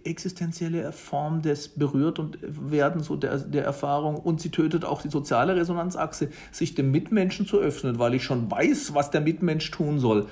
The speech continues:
Also insofern ist das kein, äh, einfaches Plädoyer für, ähm, eine institutionalisierte Religion und für traditionelle oder rituelle Zusammenhänge. Aber wir sollten auch nicht vergessen, dass sie durchaus einen Resonanzraum schaffen können.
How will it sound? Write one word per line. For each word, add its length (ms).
Also 200
insofern 400
ist 240
das 100
kein, 280
äh, 280
einfaches 480
Plädoyer 480
für, 320
ähm, 220
eine 120
institutionalisierte 1160
Religion 500
und 140
für 140
traditionelle 800
oder 240
rituelle 460
Zusammenhänge. 640
Aber 320
wir 100
sollten 320
auch 140
nicht 140
vergessen, 380
dass 160
sie 80
durchaus 420
einen 400
Resonanzraum 960
schaffen 420
können. 460